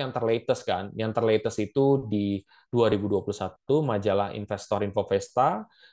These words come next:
lalu C N B C Indonesia di dua ribu dua puluh dua, dan majalah Investor Infovesta juga. Seperti yang teman-teman bisa baca juga. Oke, nah, jadi sebenarnya teman-teman,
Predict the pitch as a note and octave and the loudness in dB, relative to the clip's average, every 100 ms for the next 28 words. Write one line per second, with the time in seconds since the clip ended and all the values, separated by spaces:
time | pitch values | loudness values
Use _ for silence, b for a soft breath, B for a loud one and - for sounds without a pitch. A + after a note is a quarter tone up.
0 | - A2+ A2 A#2 - A2+ G#2+ G#2+ - G#2+ | 0 2 2 0 -2 -2 0 -4 -4 -4
1 | G#2+ G#2+ G#2+ D3 B2+ G#2+ G#2 G2+ G#2 G2+ | -2 -2 -2 0 2 2 2 2 0 0
2 | G#2 G2+ A2+ C#3 A#2 G#2 G2+ G2+ G2+ B2 | -2 -2 0 0 -2 -4 -4 -2 0 -2
3 | - A2+ G#2+ G2 A2 A#2 G#2+ G#2 G2 F#2+ | -4 -10 -10 -8 -8 -6 -8 -10 -10 -8
4 | F#2+ F#2 F2+ F2+ F#2 _ _ - G#2+ G#2+ | -6 -6 -6 -6 -8 _ _ -4 -4 -2
5 | B2 A#2 G#2+ G2+ F#2+ G2+ G2+ F#2+ F#2 F#2 | 0 2 0 -2 -6 -6 -6 -8 -10 -8
6 | F#2 F#2+ F#2 F#2+ G#2 - _ b b b | -6 -4 -6 -6 -10 -14 _ b b b
7 | b b b b A2 C3 A2 - b _ | b b b b 2 4 2 -2 b _
8 | _ B2+ A#2+ - - C3 D3+ D3 C3+ B2 | _ 2 2 0 0 2 2 0 0 2
9 | C#3 C#3+ B2+ A#2+ A#2+ C3 D#3 | 2 0 -2 -4 0 0 -2